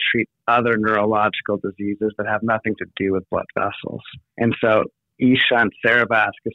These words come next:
part of that story. There's another company that's out of New York that's led by, uh, neurosurgeons at Mount Sinai called Synchron, where they're actually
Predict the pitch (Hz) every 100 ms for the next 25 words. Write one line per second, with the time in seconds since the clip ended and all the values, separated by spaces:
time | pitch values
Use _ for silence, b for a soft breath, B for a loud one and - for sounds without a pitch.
0 | - 117 113 117 113 - _ 113 107 117
1 | 131 139 - 113 120 120 123 123 - 117
2 | - 117 113 107 117 110 110 107 104 107
3 | 113 127 - - 101 - 117 110 110 110
4 | 107 104 98 107 107 101 110 104 104 -
5 | 110 110 - 110 98 - 110 101 - 107
6 | 107 117 127 143 156 - - 82 - -
7 | 123 139 - 135 143 165 175 b 127 117
8 | 120 110 113 - 110